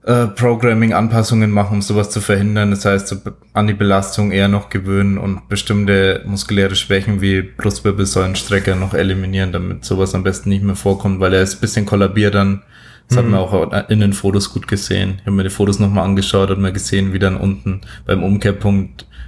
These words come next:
Speaker 1: die B W S st-, sehr stark kollabiert. Und,
Speaker 2: Also
Speaker 1: äh,
Speaker 2: oben?
Speaker 1: ja,
Speaker 2: Also
Speaker 1: genau
Speaker 2: okay.
Speaker 1: oben, äh, und dadurch vielleicht die L W S auch in Mitleidenschaft gezogen wurde.
Speaker 2: Ja.
Speaker 1: Also, dass dadurch einfach eine Bewegung zustande kommt in der Wirbelsäule,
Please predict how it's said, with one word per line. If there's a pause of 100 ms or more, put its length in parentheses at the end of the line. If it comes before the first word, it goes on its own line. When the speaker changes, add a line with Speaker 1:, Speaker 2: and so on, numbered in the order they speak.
(120)
Speaker 1:
die
B
W
S
st-,
sehr
stark
kollabiert. (640)
Und,
Speaker 2:
Also
Speaker 1:
äh,
Speaker 2:
oben? (260)
Speaker 1:
ja,
Speaker 2:
Also
Speaker 1:
genau
Speaker 2:
okay.
Speaker 1:
oben, (580)
äh,
und
dadurch
vielleicht
die
L
W
S
auch
in
Mitleidenschaft
gezogen
wurde. (280)
Speaker 2:
Ja.
Speaker 1:
Also,
dass
dadurch
einfach
eine
Bewegung (300)
zustande
kommt
in
der
Wirbelsäule,